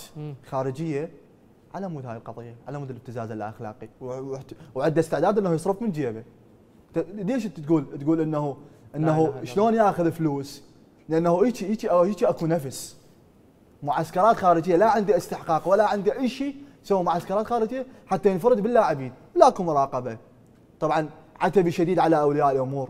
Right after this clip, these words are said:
Speaker 2: يعني مو الكل. عتبي شديد على المؤسسات اللي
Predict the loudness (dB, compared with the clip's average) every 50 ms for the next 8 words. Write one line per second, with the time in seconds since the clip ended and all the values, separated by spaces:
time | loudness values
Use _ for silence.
0 | -8 -6 -4 -4 -2 0 0 0 0 -2 -4 -8 -10 -10 -14 -18 -20 -20 _ _
1 | _ _ _ _ _ _ _ _ _ _ _ _ _ _ _ _ _ _ _ -10
2 | -8 -6 -4 -2 -2 -2 -4 -4 -4 -2 -2 -2 0 0 0 0 0 -2 -2 -4
3 | -4 -6 -8 -6 -2 0 0 0 0 -2 -4 -4 -6 -8 -10